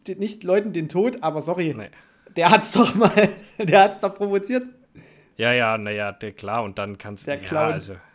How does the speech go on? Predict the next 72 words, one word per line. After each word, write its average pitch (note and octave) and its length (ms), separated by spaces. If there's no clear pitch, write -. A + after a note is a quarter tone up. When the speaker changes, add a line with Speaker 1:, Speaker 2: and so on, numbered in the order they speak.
Speaker 2:
ja, F2+ 360
das - 240
war, F2+ 160
äh, G2 360
sehr B2 340
interessant, G2+ 600
sehr A2 300
Speaker 1:
Jetzt G#2 140
Speaker 2:
interessant, A2 400
Speaker 1:
noch, B2 40
Speaker 2:
wie D3 80
es D3+ 120
auch G#2+ 200
passiert G2 340
ist. - 200
Speaker 1:
jetzt D#3+ 120
Speaker 2:
War B2+ 80
ja C#3 60
Speaker 1:
noch C3 60
Speaker 2:
nur C3+ 80
eine C3+ 80
Speaker 1:
die - 20
Speaker 2:
Frage F3+ 160
Speaker 1:
anderen. G3+ 60
Speaker 2:
da, - 160
nach A2+ 100
dem A2 240
Wie. A2+ 260
Speaker 1:
Ja, E3+ 160
na, C3 140
das, A#2 200
das - 320
Speaker 2:
Ja. C3+ 80
Speaker 1:
war C3+ 80
ja C3+ 120
schon B2+ 140
fast - 260
ein C#3 60
bisschen C#3 240
Speaker 2:
Was C3 120
Speaker 1:
zu D3+ 80
Speaker 2:
machen C#3+ 220
die B3 80
Speaker 1:
auffällig. A#3 60
Speaker 2:
jetzt G#3 200
aber, F3 180
die F3 160
Wagner? D#3+ 380
Nix. - 320
Da F#2+ 140
hat's A2+ 180
nicht A2+ 120
mal A#2 100
geheißen, B2+ 300
dass A#2 120
die B2 100
jetzt A2+ 180
Rache B2 320
üben E3 320
wollen. D#3+ 200
Ich, - 180
da G#2+ 120
ist - 80
bisher - 240
nichts D3+ 180
Speaker 1:
Ja, D3 60
wer C3 60
Speaker 2:
passiert, C3+ 160
Speaker 1:
soll D#3+ 100
Speaker 2:
ne? E3 80
Speaker 1:
denn D3+ 80
anführen? D#3+ 480